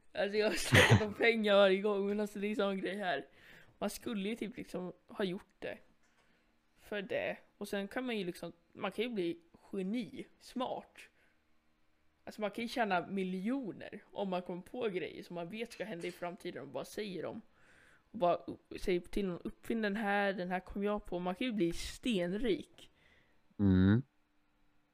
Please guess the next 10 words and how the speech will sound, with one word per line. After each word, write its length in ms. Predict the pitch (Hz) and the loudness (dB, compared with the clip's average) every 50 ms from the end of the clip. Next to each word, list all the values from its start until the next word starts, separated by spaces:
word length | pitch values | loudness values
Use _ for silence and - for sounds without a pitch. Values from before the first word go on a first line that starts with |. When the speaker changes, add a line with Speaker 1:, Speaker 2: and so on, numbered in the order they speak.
| _ _ _ _ _ _ _ _ - _ _ _ _ _ _ | _ _ _ _ _ _ _ _ -20 _ _ _ _ _ _
Speaker 1:
Och 140 | - 202 | -4 0
du 80 | 196 208 | 2 4
kan 80 | - 98 185 185 | 8 8 10 10
göra 260 | 180 - - 180 180 | 10 10 10 10 10
så 60 | - | 8
Speaker 2:
Eh. 120 | - 175 | 8 6
Speaker 1:
världen 400 | 185 214 214 208 196 185 190 190 - | 6 4 4 4 2 0 -4 -8 -6
utvecklas 540 | - 220 202 180 - 175 170 - 175 180 - | -6 -6 -6 -4 -4 -6 -4 -4 -4 -6 -4
snabbare. 500 | - 196 185 180 190 - 202 190 - - - _ _ _ _ _ _ _ _ _ _ _ _ _ _ _ _ _ _ _ _ _ - - _ _ _ _ _ _ _ _ _ _ - - - - | 0 0 0 0 2 0 0 0 0 -4 -10 _ _ _ _ _ _ _ _ _ _ _ _ _ _ _ _ _ _ _ _ _ -20 -20 _ _ _ _ _ _ _ _ _ _ -14 -12 -12 -2
Speaker 2:
Ja, 300 | - - 85 90 98 101 | 2 2 4 4 4 2